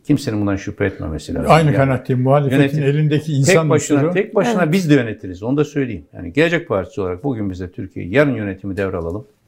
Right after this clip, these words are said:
Speaker 1: Yani kırk sekiz saat içinde ha-, nereye kimi atacağımızı şimdiden biliriz. Yirmi dört saatte biter ilk atamalar. Bir de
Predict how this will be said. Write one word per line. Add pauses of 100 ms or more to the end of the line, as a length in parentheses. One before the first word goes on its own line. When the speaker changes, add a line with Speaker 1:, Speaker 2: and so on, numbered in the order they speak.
(840)
Speaker 1:
Yani (220)
kırk
sekiz
saat
içinde
ha-,
nereye
kimi
atacağımızı (460)
şimdiden
biliriz. (200)
Yirmi
dört
saatte
biter (180)
ilk
atamalar. (800)
Bir
de